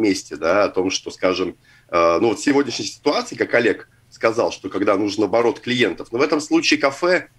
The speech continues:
наверное, вынуждено вводить какие-то правила новые, э, для того, чтобы указать. Ну, например, столик, э, может быть занят не более чем на час. Если потребитель об этом, э, был предупрежден,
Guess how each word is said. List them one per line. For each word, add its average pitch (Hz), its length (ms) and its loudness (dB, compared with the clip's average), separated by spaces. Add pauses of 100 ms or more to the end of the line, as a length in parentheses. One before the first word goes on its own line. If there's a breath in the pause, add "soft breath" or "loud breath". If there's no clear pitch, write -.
(160)
наверное, 135 480 4
вынуждено 117 460 0
вводить 123 400 -2
какие-то 131 340 -2
правила 143 440 2
новые, 98 460 0 (520 soft breath)
э, 85 340 4
для 107 140 2
того, 127 220 2
чтобы 120 340 -2
указать. 120 440 0
Ну, 135 60 2
например, 135 460 0 (200)
столик, 156 560 2 (280)
э, 92 140 2
может 117 280 0
быть 113 140 0
занят 131 400 0
не 117 100 0
более 127 340 2
чем 120 300 -2
на 117 120 2
час. - 360 -6
Если 143 300 0
потребитель 139 640 0
об 113 140 -4
этом, 90 340 -2 (340)
э, 85 240 2
был 123 200 0
предупрежден, 120 840 -2